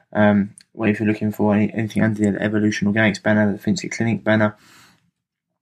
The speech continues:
so many high quality things, especially if you're looking for, I mean, we've got the Living Fuel Super Berry and Super Green, which is the best all round product on the market bar none. Uh, two scoops of that is the equivalent of two hundred and sixty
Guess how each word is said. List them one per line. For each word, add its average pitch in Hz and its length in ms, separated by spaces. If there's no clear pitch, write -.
so 120 260
many 110 240
high 110 300
quality 104 320
things, 110 180
especially - 280
if - 60
you're 117 80
looking 110 180
for, 110 160
I 104 100
mean, 127 160
we've 120 80
got 131 160
the 110 40
Living 110 300
Fuel 107 220
Super 107 220
Berry 101 320
and 101 100
Super 107 240
Green, 104 220
which 101 180
is 101 120
the 101 120
best - 360
all 107 120
round 104 240
product 107 480
on 110 100
the 107 80
market 107 500
bar 101 280
none. 104 340
Uh, 104 160
two 123 200
scoops 107 440
of 104 140
that 104 280
is 110 200
the 107 80
equivalent 107 360
of 101 160
two 110 220
hundred 107 240
and 101 100
sixty 104 460